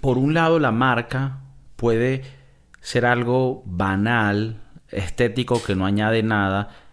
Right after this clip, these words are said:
y que a-, al final la gente termina pagando mucho dinero simplemente por una marca.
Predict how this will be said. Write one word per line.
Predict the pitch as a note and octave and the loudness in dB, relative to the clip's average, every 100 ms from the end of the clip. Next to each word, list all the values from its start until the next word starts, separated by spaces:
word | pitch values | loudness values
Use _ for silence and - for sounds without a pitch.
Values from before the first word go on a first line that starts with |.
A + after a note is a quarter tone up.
| - | -14
y | A2 G#2 | -10 -6
que | G2 F#2 | 0 0
a-, | F2 E2 F2 | -2 -4 -4
al | |
final | - F#2 | 0 0
la | G2+ | 0
gente | A2+ A#2 | 0 0
termina | G#2+ F2+ G2 - | 0 0 -2 0
pagando | G2 F#2+ G2 G2+ | 0 0 0 0
mucho | G#2 G2+ G#2 | 0 0 -2
dinero | F#2 F2+ F#2+ G#2+ G#2 - - - - | 0 -2 -2 -4 -8 -18 -20 -20 -8
simplemente | G2+ F2+ G#2 G2 | -6 -2 -2 -2
por | - F2+ | -2 -2
una | F2 G2 | 0 0
marca. | G#2 F2 - D2 | 0 -2 -6 -10